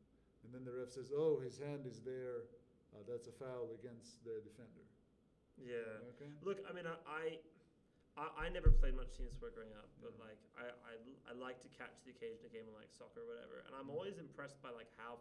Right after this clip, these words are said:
Speaker 2: physical these games, which aren't even, you know, like, when I watch, like, a rugby game, which I
Speaker 1: Mm.
Speaker 2: don't, but if I did, it's very
Speaker 1: Yeah.
Speaker 2: physical, but it's, like, on
Speaker 1: Mm.
Speaker 2: purpose physical.
Speaker 1: Mm-hmm.
Speaker 2: Then there's the games like soccer, which are, like,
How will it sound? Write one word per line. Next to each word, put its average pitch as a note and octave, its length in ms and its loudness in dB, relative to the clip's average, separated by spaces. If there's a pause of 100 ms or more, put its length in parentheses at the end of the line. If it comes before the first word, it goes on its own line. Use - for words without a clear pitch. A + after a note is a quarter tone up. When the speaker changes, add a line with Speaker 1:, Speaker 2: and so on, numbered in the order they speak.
Speaker 2:
physical B2+ 460 -10
these A#2+ 200 -12
games, A#2 320 -4
which A#2 200 -16
aren't D3+ 160 -2
even, E3 140 -6 (280)
you G3+ 60 -4
know, A3+ 140 6
like, G#3 180 2
when G#3 80 -2
I G#3+ 60 0
watch, A#3+ 160 4
like, - 80 -8
a D#3 100 0
rugby C#3 300 -2
game, A2+ 360 -4
which A#2 120 -10
I A2+ 80 -4
Speaker 1:
Mm. A2+ 60 -6
Speaker 2:
don't, A2 340 -2
but A#2+ 100 -4
if B2 100 -6
I D3 60 2
did, C#3 400 2 (140)
it's C#3+ 120 -8
very B3 140 6
Speaker 1:
Yeah. A#3+ 80 -2
Speaker 2:
physical, F3+ 380 -4
but D#3 100 -4
it's, D#3 80 -8
like, F#3+ 160 -2
on G3+ 160 -4
Speaker 1:
Mm. - 60 -14
Speaker 2:
purpose F#3 320 -6
physical. A2 380 -14
Speaker 1:
Mm-hmm. G#2 480 -18
Speaker 2:
Then F3 100 -4
there's G3 140 -2
the G3 40 -4
games G3 240 -2
like F3+ 160 -4
soccer, D#3 380 -2
which C3 200 -4
are, C3+ 80 -2
like, B2+ 320 -2